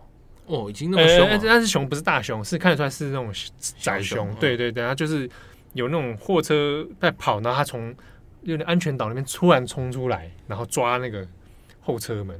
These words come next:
Speaker 2: 然后那个，那个画面因为被拍到之后，其实那时候大家很紧张，就是那个画面要么就是那个窄熊可能也自己搞不清楚状况，
Speaker 1: 嗯。
Speaker 2: 那就表示说他有可能进到都会里面，他开始陷
Speaker 1: 吓疯了这样。
Speaker 2: 对，然后或者是他渐渐的也许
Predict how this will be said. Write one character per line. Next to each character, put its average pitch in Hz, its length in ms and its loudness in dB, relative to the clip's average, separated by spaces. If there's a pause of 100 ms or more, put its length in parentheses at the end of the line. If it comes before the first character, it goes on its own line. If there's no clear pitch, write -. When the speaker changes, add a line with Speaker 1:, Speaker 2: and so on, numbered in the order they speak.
(120)
Speaker 2:
然 127 80 -2
后 151 60 0
那 190 80 4
个， 175 180 2
那 226 80 2
个 220 60 2
画 190 160 4
面 185 100 4
因 180 80 2
为 180 40 4
被 170 80 8
拍 160 180 0
到 151 160 2
之 131 140 -6
后， 127 200 0 (300)
其 - 60 -14
实 143 60 -2
那 151 80 4
时 - 20 2
候 147 80 -2
大 135 180 4
家 - 0 -
很 104 160 -6
紧 92 180 -12
张， 98 200 -10
就 110 80 -12
是 101 280 -10 (340)
那 202 100 0
个 180 60 4
画 180 100 6
面 175 100 4
要 165 140 4
么 120 120 0
就 123 140 -4
是 113 260 -8 (140)
那 156 100 -8
个 135 80 -6 (160)
窄 90 220 -6
熊 95 220 -10
可 98 120 -12
能 90 140 -10
也 92 160 -10 (500)
自 - 120 -8
己 107 180 -6
搞 92 140 -8
不 104 100 -14
清 120 140 -8
楚 101 40 -4
状 98 200 -6
况， 90 200 -8 (120)
Speaker 1:
嗯。 113 320 -8 (160)
Speaker 2:
那 139 120 2
就 135 60 2
表 120 140 2
示 123 120 -6
说 123 200 -2
他 147 180 -2
有 143 100 0
可 127 140 -6
能 104 100 -8
进 151 160 -4
到 139 160 2
都 127 160 -4
会 131 120 -2
里 107 80 -4
面， 113 120 -6
他 107 120 -10
开 - 180 -6
始 113 140 -6
陷 190 180 0
Speaker 1:
吓 110 160 4
疯 107 280 -6
了 95 120 -16
这 - 60 -14
样。 - 160 -16
Speaker 2:
对， 123 300 2
然 131 120 -2
后 175 80 2
或 202 160 4
者 131 180 2
是 160 120 -4
他 151 140 -4
渐 185 280 0
渐 147 300 0
的 101 280 -4
也 123 140 -8
许 110 300 -8